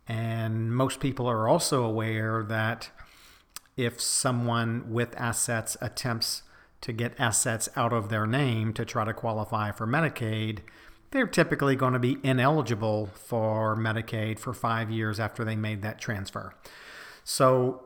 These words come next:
there's really a, you know, challenge out there, particularly at the last minute, on what can, what can families do to, to protect these,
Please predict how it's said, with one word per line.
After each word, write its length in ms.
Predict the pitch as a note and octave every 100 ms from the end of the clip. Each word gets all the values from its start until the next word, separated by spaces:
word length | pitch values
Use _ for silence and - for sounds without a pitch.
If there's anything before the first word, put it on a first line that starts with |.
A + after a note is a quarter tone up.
| -
there's 240 | C#3 C3+
really 380 | A2+ D#3 E3 D3+
a, 220 | C3+ A#2+ -
you 80 | C#3+
know, 120 | B2 A#2
challenge 520 | - C3+ D3 C#3 A#2+
out 220 | A2+ A2
there, 240 | A#2 A#2
particularly 840 | A2+ B2+ - D3+ F3+ F#3 C#3+ B2 A#2
at 120 | A2+
the 80 | A#2+
last 400 | A#2 A2+ - B2+
minute, 400 | F3 B2 A#2 - - _ -
on 600 | B2 A#2+ A#2+ A#2+ A#2 A#2
what 220 | B2 C3
can, 260 | C3 A#2+ A#2
what 300 | B2+ C3 -
can 160 | - A#2+
families 540 | A#2+ C3 B2 B2 A2+
do 240 | - B2 A#2+
to, 180 | A2+ A#2 -
to 80 | -
protect 640 | - C3 - C#3 C#3 - A#2
these, 440 | A#2 A#2 A2 -